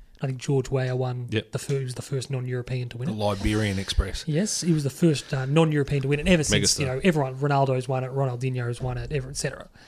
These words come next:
Speaker 1: Um,
Speaker 2: Marco van Basten's won it a couple of times.
Speaker 1: Yeah, I mean, like, non-Europeans.
Speaker 2: Oh, sorry.
Speaker 1: And, uh, obviously Messi's got a mortgage on it with Ronaldo and blah, blah, blah.
Speaker 2: Yeah.
Speaker 1: But then, quite sensibly, what was it, about ten years ago?
Speaker 2: It was.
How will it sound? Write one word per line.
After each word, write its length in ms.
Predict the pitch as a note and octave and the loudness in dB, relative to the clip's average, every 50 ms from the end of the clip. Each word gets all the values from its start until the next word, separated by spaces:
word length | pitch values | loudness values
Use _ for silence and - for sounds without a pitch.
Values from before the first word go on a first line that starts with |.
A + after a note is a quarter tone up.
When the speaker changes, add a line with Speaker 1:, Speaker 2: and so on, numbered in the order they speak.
| - - - - - - | -14 -14 -14 -12 -6 0
Speaker 1:
Um, 300 | F#3 D#3+ D#3 D3+ D3 D3 - | 2 4 4 4 4 4 2
Speaker 2:
Marco 280 | A#2 A2+ G#2+ - A2 | 2 2 2 0 0
van 200 | G2+ G#2+ G#2+ G#2 | 2 2 2 2
Basten's 400 | G2+ A2 A2 - - - A2 G2 | 2 2 0 0 -2 -6 -4 -2
won 140 | A2+ A2+ A2 | -2 -2 0
it 60 | A2 | -2
a 20 | G#2 | -2
couple 220 | - B2 A2+ A#2 | -4 -4 -6 -6
of 80 | A2+ - | -8 -8
times. 260 | A#2 A#2 A#2+ - _ _ _ _ _ _ _ _ - | -10 -12 -12 -16 _ _ _ _ _ _ _ _ 2
Speaker 1:
Yeah, 220 | G3 F#3+ D#3 B2+ | 4 4 4 4
I 60 | C3+ | 2
mean, 180 | D3+ D3+ C#3+ B2+ | 0 0 0 0
like, 120 | A#2+ A2+ | -2 -4
non-Europeans. 840 | B2+ C3+ C3 B2+ A#2+ A#2+ A#2+ A#2+ A2+ - B2+ B2+ - - - - - - - | -2 -2 -2 -2 -2 -4 -4 -6 -6 -6 -6 -8 -8 -10 -12 -12 -12 -10 -10
Speaker 2:
Oh, 140 | B2+ A2+ - - - - - - - - | -10 -10 -10 -12 -18 -20 -20 -20 -16 -14
sorry. 140 | G#2+ G2 G2 G#2 - - - - - | -12 -12 -12 -14 -16 -18 -20 -8 -2
Speaker 1:
And, 280 | A3 D#3+ D3+ D3+ D3 | 0 0 2 2 2
uh, 40 | D3+ D3 | 2 2
obviously 240 | D#3 C#3 - C3 B2+ | 0 -2 -2 -2 -2
Messi's 460 | C3 C3+ B2+ - - C3+ B2+ B2 - | 0 0 0 0 -2 -2 -2 -2 -4
got 160 | - - C3+ | -2 -2 -4
a 60 | B2 A#2+ | -4 -2
mortgage 400 | B2+ B2+ B2+ B2+ B2+ A#2+ A#2+ B2 | -2 -2 -2 -2 -2 -4 -4 -4
on 80 | B2 | -4
it 80 | B2+ B2+ | -6 -6
with 100 | B2 A#2+ | -8 -6
Ronaldo 460 | C3 B2 B2 A#2+ A#2+ A#2 A#2 A2+ A2+ | -6 -6 -6 -8 -10 -10 -12 -12 -12
and 80 | A2+ A2+ | -10 -10
blah, 240 | A#2 A2+ A2+ A#2 | -10 -8 -8 -4
blah, 180 | A#2+ D3+ F3 D3 | -2 -2 -2 -2
blah. 80 | - - - - - | -4 -10 -14 -10 -10
Speaker 2:
Yeah. 60 | A2+ - - _ _ _ | -10 -10 -12 _ _ _
Speaker 1:
But 280 | - F3+ D#3+ D3+ - _ _ _ _ _ _ _ _ _ _ _ _ _ - - - - | 0 0 0 0 -4 _ _ _ _ _ _ _ _ _ _ _ _ _ -20 -20 -6 0
then, 500 | D#3 F3+ G#3+ A3 E3+ B2+ A#2+ B2+ D3+ D#3+ - _ _ _ _ _ _ - - | 4 6 6 6 6 4 0 -4 -6 -8 -10 _ _ _ _ _ _ -20 -8
quite 280 | - - C#4 C#4+ C#4 C#4+ | -2 0 0 0 0 0
sensibly, 640 | - F3+ D#3 D3 - D3 C3 A#2 A2+ B2+ G3+ A3 G#3+ - | 0 0 0 0 0 -4 -6 -4 -4 -2 -2 -2 -2 -2
what 140 | - G3 F3+ | -2 -2 0
was 100 | F3+ E3 | 0 0
it, 60 | D#3+ | 0
about 260 | D#3+ D#3+ - - - | 0 -2 -2 -6 -6
ten 220 | - - F#3+ F3+ F3+ | -2 0 2 2 2
years 200 | E3+ E3 E3 F3 | 2 2 2 0
ago? 280 | E3 F3 G3+ B3 C4 - _ - - _ | 0 2 2 0 -2 -4 _ -20 -20 _
Speaker 2:
It 180 | - A#2+ B2 F#2+ | -8 -8 -6 -4
was. 560 | A#2+ B2+ B2 A#2+ G#2 G2 A2 B2+ D3 C3+ - | -2 0 0 0 0 -2 -2 -2 -4 -4 -6